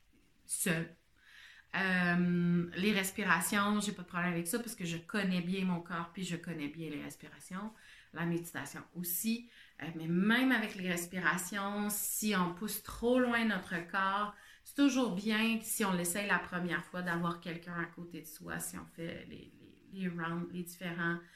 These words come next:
euh, tu sais, un round complet, là, de respiration Wim Hof, si on, on se pousse beaucoup, beaucoup, beaucoup, puis qu'on n'est pas, <laughs> on n'est pas habitué d'écouter notre corps. C'est peut-être mieux de le faire avec quelqu'un à côté,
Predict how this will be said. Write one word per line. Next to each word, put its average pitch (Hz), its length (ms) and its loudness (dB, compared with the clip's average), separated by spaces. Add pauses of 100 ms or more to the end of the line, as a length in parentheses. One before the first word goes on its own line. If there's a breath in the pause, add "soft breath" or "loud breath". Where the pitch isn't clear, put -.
(440 loud breath)
euh, - 300 -16 (1160)
tu - 100 -14
sais, - 80 -20 (200)
un 196 180 -2
round 185 320 2
complet, 180 540 -2
là, 170 120 0
de - 140 -16 (120)
respiration 170 580 -8
Wim 165 220 -4
Hof, 170 180 -2
si - 480 -10
on, 143 240 -4 (520 loud breath)
on 160 120 -8
se 165 80 -6
pousse 180 240 -4
beaucoup, 175 340 -4
beaucoup, 180 280 -8
beaucoup, 214 500 -8 (1200 loud breath)
puis - 120 -14
qu'on 180 140 0
n'est 170 140 2
pas, 190 340 -4 (380 loud breath)
<laughs> - 360 -20
on 175 100 -2
n'est 175 100 2
pas 180 120 -4
habitué 165 260 -6
d'écouter 180 300 -10
notre 165 260 -4
corps. 170 340 -8
C'est - 160 -20
peut-être 180 200 -6
mieux 196 140 -4
de 185 80 -4
le 175 60 -2
faire 170 220 -8
avec 156 300 -10
quelqu'un 165 400 -10
à - 80 -6
côté, 202 500 -16